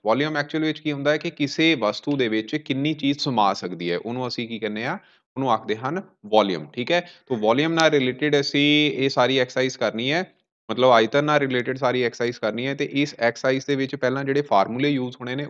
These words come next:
ਉਹ ਅਸੀਂ ਡਿਸਕਸ ਕਰਾਂਗੇ। ਫਾਰਮੂਲੇ ਯਾਦ ਕਰਨ ਤੋਂ ਬਾਅਦ ਫਿਰ ਅਸੀਂ ਐਕਸਰਸਾਈਜ਼ ਨੂੰ ਜਿਹੜਾ ਹੈ ਉਹ ਸਟਾਰਟ ਕਰਾਂਗੇ, ਓਕੇ। ਤੋ ਆਓ ਵਿਦਿਆਰਥੀਓ, ਇਹ ਐਕਸਰਸਾਈਜ਼ ਸਟਾਰਟ ਕਰਦੇ ਹਾਂ। ਤੋ ਪਿਆਰੇ ਵਿਦਿਆਰਥੀਓ, ਸਭ ਤੋਂ ਪਹਿਲਾਂ ਤੇ ਮੈਂ ਇੱਥੇ ਫਾਰਮੂਲੇ,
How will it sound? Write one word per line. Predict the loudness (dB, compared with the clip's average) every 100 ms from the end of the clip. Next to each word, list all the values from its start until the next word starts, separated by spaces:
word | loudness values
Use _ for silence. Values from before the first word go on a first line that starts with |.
| 0
ਉਹ | 0
ਅਸੀਂ | 0
ਡਿਸਕਸ | -4 -2 -4 -2
ਕਰਾਂਗੇ। | -4 -2 -2 -4 -8 -20 _ 4
ਫਾਰਮੂਲੇ | 4 4 4 6 6
ਯਾਦ | 8 8 6
ਕਰਨ | 2 2
ਤੋਂ | 2
ਬਾਅਦ | 4 4 2
ਫਿਰ | 0 0 0
ਅਸੀਂ | 0 0
ਐਕਸਰਸਾਈਜ਼ | 0 -2 -2 -2
ਨੂੰ | -8
ਜਿਹੜਾ | -4 -4
ਹੈ | -4
ਉਹ | -6
ਸਟਾਰਟ | -4 -4 -4
ਕਰਾਂਗੇ, | -12 -18 _ _
ਓਕੇ। | -14 -4 -4 -6 -20 _ _
ਤੋ | 2
ਆਓ | 6 6
ਵਿਦਿਆਰਥੀਓ, | 6 4 2 2 -2 0
ਇਹ | 4 2
ਐਕਸਰਸਾਈਜ਼ | 2 0 0
ਸਟਾਰਟ | 2 2 2
ਕਰਦੇ | -4 -4 -4
ਹਾਂ। | -6 -12 _ _ _ _ _ _ -8
ਤੋ | -6
ਪਿਆਰੇ | -2 -2
ਵਿਦਿਆਰਥੀਓ, | -2 0 0 0 -8
ਸਭ | -6 -6
ਤੋਂ | -4 -4
ਪਹਿਲਾਂ | -4 -4 -8
ਤੇ | -10
ਮੈਂ | -10
ਇੱਥੇ | -10 -12
ਫਾਰਮੂਲੇ, | -4 -4 -2 -6 -4 -2 -2